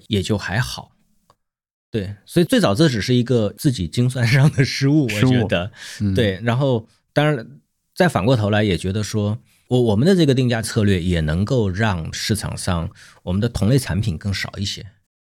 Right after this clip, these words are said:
Speaker 2: 就是除了精算失误之外，还有一些考虑其实是用比较低的一个东西去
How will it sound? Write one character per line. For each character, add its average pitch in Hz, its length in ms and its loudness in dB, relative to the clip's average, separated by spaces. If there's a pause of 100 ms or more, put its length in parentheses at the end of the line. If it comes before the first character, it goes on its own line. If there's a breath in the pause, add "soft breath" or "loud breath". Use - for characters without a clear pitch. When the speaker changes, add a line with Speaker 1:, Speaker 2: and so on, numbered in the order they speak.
(220)
Speaker 2:
就 - 120 -6
是 98 160 -6
除 127 200 0
了 160 100 2
精 160 140 4
算 139 180 2
失 - 120 -4
误 127 140 2
之 117 100 -2
外， 117 180 2
还 95 160 -2
有 104 140 2
一 90 80 -2
些 98 200 -2
考 95 200 -6
虑 95 160 -4
其 - 200 -8
实 95 80 -2
是 101 180 -4
用 101 180 0 (340)
比 131 120 0
较 147 140 2
低 131 180 2
的 123 100 4
一 92 140 2
个 95 60 2
东 98 160 0
西 95 140 -2
去 92 640 -4